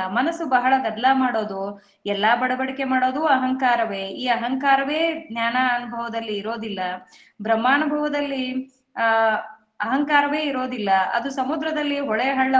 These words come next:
ಒಂದಾಗಿ ಬಿಟ್ಟಾಗ ಅವನ್ನು ಹುಡುಕೋದಕ್ಕೆ ಬರೋದಿಲ್ಲ. ಹಾಗೆ ಬ್ರಹ್ಮಾನುಭವದಲ್ಲಿ ಇವೆಲ್ಲವೂ ಸಹಿತ ಒಂದಾಗಿ ಬಿಟ್ಟಾಗ ಅವುಗಳ ಸುದ್ದಿನೇ ಅಲ್ಲಿ ಇರೋದಿಲ್ಲ. ಗುರುಗಳು ದೇಹದ ಸುದ್ದಿ ತೆಗೆಯೋದೇ ಇಲ್ಲ, ಯಾಕಂದ್ರೆ ಅವ್ರಿಗೆ ದೇಹದ ಅನುಭವವೇ ಇರೋದಿಲ್ಲ.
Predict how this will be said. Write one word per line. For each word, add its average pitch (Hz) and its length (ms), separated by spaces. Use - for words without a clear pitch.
ಒಂದಾಗಿ 254 440
ಬಿಟ್ಟಾಗ 247 380
ಅವನ್ನು 233 240
ಹುಡುಕೋದಕ್ಕೆ 269 560
ಬರೋದಿಲ್ಲ. 214 480
ಹಾಗೆ 240 560
ಬ್ರಹ್ಮಾನುಭವದಲ್ಲಿ 262 880
ಇವೆಲ್ಲವೂ 208 520
ಸಹಿತ 269 300
ಒಂದಾಗಿ 240 400
ಬಿಟ್ಟಾಗ 214 400
ಅವುಗಳ 233 260
ಸುದ್ದಿನೇ 214 480
ಅಲ್ಲಿ 277 240
ಇರೋದಿಲ್ಲ. 208 380
ಗುರುಗಳು 320 560
ದೇಹದ 269 320
ಸುದ್ದಿ 277 320
ತೆಗೆಯೋದೇ 220 460
ಇಲ್ಲ, 247 240
ಯಾಕಂದ್ರೆ 254 480
ಅವ್ರಿಗೆ 247 260
ದೇಹದ 208 320
ಅನುಭವವೇ 226 500
ಇರೋದಿಲ್ಲ. 226 480